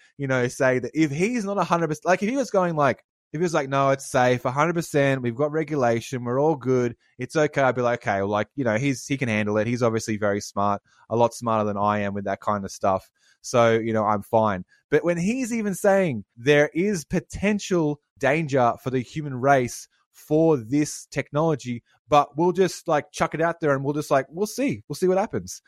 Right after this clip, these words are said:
<laughs> You know, that's a bit scary.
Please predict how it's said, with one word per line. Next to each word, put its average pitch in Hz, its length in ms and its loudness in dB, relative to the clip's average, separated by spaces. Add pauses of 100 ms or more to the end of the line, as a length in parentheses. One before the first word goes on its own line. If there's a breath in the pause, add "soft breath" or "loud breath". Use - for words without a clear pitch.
<laughs> - 200 -20
You - 280 4
know, 185 300 -2 (360 loud breath)
that's 359 200 0
a 359 80 2
bit 208 160 -6
scary. 170 640 -2